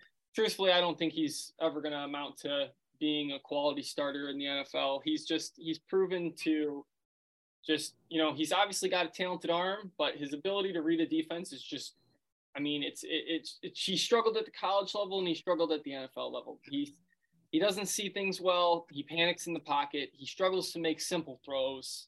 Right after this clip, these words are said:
Um, you know, there's screen passes that he's missing by five yards. Uh, the guy really, he's, he's enabled the Jet-, he's, he's made the Jet-, he's held them back, really. I mean, they have a very talented young core around him, and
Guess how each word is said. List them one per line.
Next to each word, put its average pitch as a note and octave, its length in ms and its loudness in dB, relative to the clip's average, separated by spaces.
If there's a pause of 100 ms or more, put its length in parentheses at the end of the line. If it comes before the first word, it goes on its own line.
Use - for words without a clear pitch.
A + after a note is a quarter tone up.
(140)
Um, C3+ 500 -4 (120)
you D#3 120 0
know, D3 200 0
there's C#3+ 220 -4
screen F3+ 360 0
passes D#3 500 2
that C#3+ 180 -2
he's C#3+ 160 -6
missing D3+ 380 -4
by C3 100 -6 (100)
five C#3+ 280 -2
yards. C3+ 640 -4 (600)
Uh, C#3+ 160 4
the C#3+ 140 0
guy E3+ 160 8
really, D#3+ 360 8
he's, C#3 420 -2 (100)
he's D#3+ 380 -4
enabled A#3+ 400 6
the A3+ 60 -2
Jet-, A#3 240 6
he's, G#3 260 -6
he's G3+ 240 -8
made A#3 180 2
the A3+ 60 -8
Jet-, G#3+ 200 2
he's G3+ 140 -4
held A#3 180 0
them A#3 120 -4
back, C4 280 0
really. D#3+ 440 0
I D3+ 40 -4
mean, D#3 260 0
they D#3 120 4
have E3+ 200 2
a D3 180 2 (360)
very G3 220 -2
talented G3 440 -2
young F3+ 200 0
core G3 260 -2
around F3+ 300 -2
him, G#3+ 100 -4
and D3+ 280 2